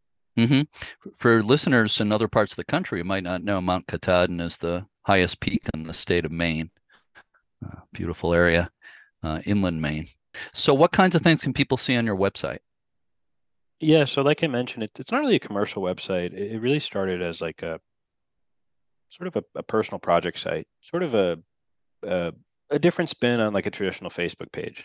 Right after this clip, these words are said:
Speaker 2: right? It gives me a little more creative control over what goes up there. I own all the data. Um, it, it lets me present. It's not, it's not really meant for high pu-, publicity even. It's, it's just, just a place to catalog a lot of different projects that I've done in life,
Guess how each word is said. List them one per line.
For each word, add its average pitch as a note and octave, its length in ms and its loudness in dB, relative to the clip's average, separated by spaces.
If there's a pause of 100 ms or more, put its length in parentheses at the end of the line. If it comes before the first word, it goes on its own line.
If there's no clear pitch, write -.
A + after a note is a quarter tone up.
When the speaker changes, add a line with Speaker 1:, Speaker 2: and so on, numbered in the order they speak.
(160)
Speaker 2:
right? F2+ 240 -8
It G2 200 -4
gives B2 200 0
me B2 80 -2
a G#2+ 40 2
little G#2 160 2
more F#2+ 100 -2
creative F2+ 340 -4
control F2 360 -8
over E2 160 -10
what D2+ 100 -12
goes D#2+ 140 -8
up A2 140 -2
there. G2+ 320 4 (540)
I E2 140 0
own E2+ 180 -8
all D#2 80 -8
the E2+ 100 -6
data. G#2+ 480 4 (320)
Um, D#2+ 600 -8 (500)
it, C3+ 80 -10
it C3 400 -4
lets C3 260 4
me B2 120 -6
present. G2 500 -4 (260)
It's - 180 -8
not, D#3 200 2
it's C#3+ 160 -4
not A3+ 80 2
really F#3 160 0
meant A#2 220 -2
for - 140 -6
high F#2+ 160 2
pu-, - 200 -10 (140)
publicity G2+ 460 -2
even. F2+ 200 -12
It's, F2 140 -20
it's - 200 -20
just, G#2 160 -14
just - 260 -14 (380)
a - 60 -8
place F3 200 2
to - 80 -12
catalog A2 480 4
a F#2+ 40 0
lot G2 160 4
of G2 80 0
different - 220 -14
projects F2 400 -8
that - 100 -8
I've E2 80 -12
done D#2+ 160 -10
in D#2+ 60 -14
life, D#2 260 -12